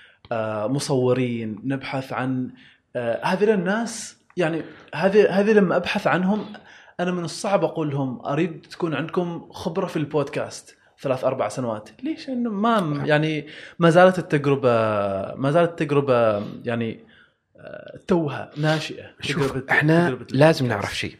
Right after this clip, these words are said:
Speaker 2: لا تحقروا نفسكم، العالم العربي ضخم جدا. فلما تستهدف السوق البودكاست، لا تستهدف السوق العماني المحلي، هذيك ثلاثة مليون فقط، فتحقر نفسك بعدد بسيط.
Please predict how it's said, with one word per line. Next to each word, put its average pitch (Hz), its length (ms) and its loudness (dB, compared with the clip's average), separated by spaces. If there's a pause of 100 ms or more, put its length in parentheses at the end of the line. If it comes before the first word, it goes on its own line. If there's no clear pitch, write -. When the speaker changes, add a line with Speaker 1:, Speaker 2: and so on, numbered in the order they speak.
(300)
Speaker 2:
لا 156 220 4
تحقروا 165 460 0
نفسكم، 123 580 -6
العالم 143 380 2
العربي 127 460 0
ضخم 107 340 -6
جدا. 104 380 -8 (260)
فلما 202 260 4
تستهدف 185 540 -4
السوق 139 380 -2
البودكاست، 160 600 0
لا 165 120 2
تستهدف 160 840 -4
السوق 160 360 -6
العماني 117 680 0
المحلي، 101 440 -4 (280)
هذيك 139 200 0
ثلاثة 139 300 0
مليون 123 280 -4
فقط، - 360 -10 (100)
فتحقر 196 400 -2
نفسك 190 280 -4
بعدد 185 320 0
بسيط. 220 260 0